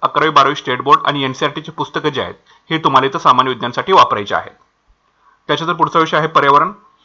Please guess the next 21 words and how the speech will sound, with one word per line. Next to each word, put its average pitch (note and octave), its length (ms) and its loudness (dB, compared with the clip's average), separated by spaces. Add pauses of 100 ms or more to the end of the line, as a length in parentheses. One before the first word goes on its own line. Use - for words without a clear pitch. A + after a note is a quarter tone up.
(280)
पर्यावरणामध्ये F3+ 840 4
शाश्वत E3+ 380 2
विकासा E3 300 -2
chapter D#3 280 2
जो D3 80 2
आहे C#3+ 120 4
तो - 60 6
आता C#3+ 120 0 (100)
संपलेला C3 360 0
आहे - 80 -4 (240)
आणि C3 160 -4
दुसरा D3+ 220 0
जो D#3 120 2 (100)
विष-, D3 300 -6
chapter D3 240 2
आहे C#3+ 100 2
त्याचं C#3 220 -4
नाव C3+ 100 8
आहे C#3 60 6
पर्यावरणीय C3 520 0
समस्या. C#3+ 420 2